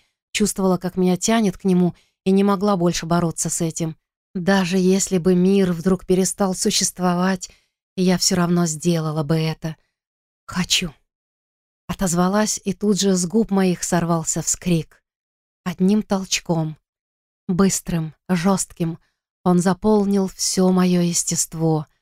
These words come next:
Потерявшая невинность ещё несколько лет назад в своих единственных, блёклых и не оставивших следа отношениях, я чувствовала себя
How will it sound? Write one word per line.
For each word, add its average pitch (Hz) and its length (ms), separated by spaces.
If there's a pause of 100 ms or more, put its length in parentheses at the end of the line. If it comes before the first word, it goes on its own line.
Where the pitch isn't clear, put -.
(520)
Потерявшая 175 600
невинность 175 640
ещё 175 280
несколько 175 560
лет 175 180
назад 180 480 (360)
в - 40
своих 190 380
единственных, 185 840
блёклых 175 680 (360)
и 190 60
не 196 140
оставивших 202 720
следа 196 380
отношениях, 190 800 (460)
я 202 200
чувствовала 185 560
себя 175 420